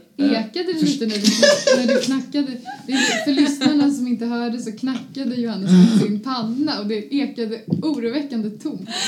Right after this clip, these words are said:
Speaker 1: Eh, förslag ett. Macchiarini. Motivering, det är tanken som räknas.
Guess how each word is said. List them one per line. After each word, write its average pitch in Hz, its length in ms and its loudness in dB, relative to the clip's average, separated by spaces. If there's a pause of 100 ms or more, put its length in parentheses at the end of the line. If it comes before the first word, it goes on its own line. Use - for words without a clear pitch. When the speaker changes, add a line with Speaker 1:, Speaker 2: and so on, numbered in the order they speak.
(1300)
Speaker 1:
Eh, 135 420 2
förslag 165 240 0
ett. 170 420 2 (1300)
Macchiarini. 117 800 0 (520)
Motivering, 117 960 0
det 107 120 -4
är 110 40 -4
tanken 101 380 -4
som 95 120 -6
räknas. - 360 -8